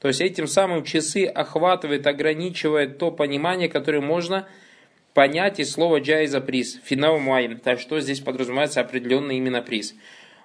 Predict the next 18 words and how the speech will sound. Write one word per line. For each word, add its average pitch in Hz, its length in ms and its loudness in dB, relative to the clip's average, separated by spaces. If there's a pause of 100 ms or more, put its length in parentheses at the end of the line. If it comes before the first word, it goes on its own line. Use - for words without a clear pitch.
(100)
Вахия 131 340 4
джазу 143 440 0
мин 131 240 -2
джайзату 135 500 0
мин 127 100 -2
ас-саат. 113 420 2
А 117 60 2
это 120 160 -2
какой 127 320 -2
приз? 185 220 -4
Приз 139 420 -2
часов. 117 440 0 (180)
Дуна 160 560 4
гайриха, 127 420 4
а 147 60 4
не 170 100 -4
какой-то 127 420 -2
другой. 107 360 -2